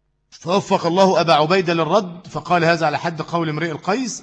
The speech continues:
'أيقتلني والمشرفي مضاجعي، ومسنونة زرق كأنياب أغوالي'". طيب، السؤال بقى المهم، هل هناك حاجة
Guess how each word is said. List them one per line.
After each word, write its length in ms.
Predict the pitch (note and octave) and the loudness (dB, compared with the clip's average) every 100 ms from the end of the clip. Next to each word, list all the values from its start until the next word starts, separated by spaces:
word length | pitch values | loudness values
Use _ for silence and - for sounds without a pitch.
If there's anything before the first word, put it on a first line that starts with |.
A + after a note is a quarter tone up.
| - | -4
'أيقتلني 960 | D#3 C#3 - G3 G3 F3 F3 A3+ C4+ | -2 -4 -4 -2 0 2 0 -2 -4
والمشرفي 840 | - D3 C#3+ C#3 C3+ C3 F#3+ F#3 E3 | -6 -4 -4 -4 -4 -4 -4 -2 -2
مضاجعي، 960 | D3 C3 C3 B2 D#3 F#3+ A#3+ - - - - _ | -2 -4 -4 -4 -2 -2 -4 -8 -16 -20 -20 _
ومسنونة 760 | B2+ C3+ C3 C3+ F3 D#3+ C3+ A#2+ | -6 -4 -4 -2 -2 -2 -2 -2
زرق 340 | C#3+ C#3+ D3+ | -2 -2 -6
كأنياب 800 | A#2+ A#2+ A2 A#2+ B2+ A#2 B2 A#2+ - _ _ - | -6 -8 -6 -4 -4 -6 -8 -10 -16 _ _ -6
أغوالي'". 440 | D#3+ B2+ F#2+ D#2 - _ _ _ _ _ _ | -4 -4 -6 -12 -20 _ _ _ _ _ _
طيب، 440 | - C3 F#2 E2+ C#2+ _ _ _ _ _ | -6 -4 -6 -14 -18 _ _ _ _ _
السؤال 380 | - - A3 B3 | -6 2 4 4
بقى 160 | G#3+ A#3 | 4 4
المهم، 460 | E3+ C3 G2+ E2+ - _ _ _ _ _ _ _ - _ _ _ _ _ _ _ _ _ - | 2 0 -2 -8 -14 _ _ _ _ _ _ _ -20 _ _ _ _ _ _ _ _ _ 0
هل 540 | F3+ C#4 A#3+ D3+ G#2+ - _ _ - | 4 4 4 -4 -10 -16 _ _ -12
هناك 440 | A#2+ D#3 G#3 - | -4 2 2 2
حاجة 500 | C#3 C3+ C#3+ A#2 F2+ | -2 -2 -2 -4 -12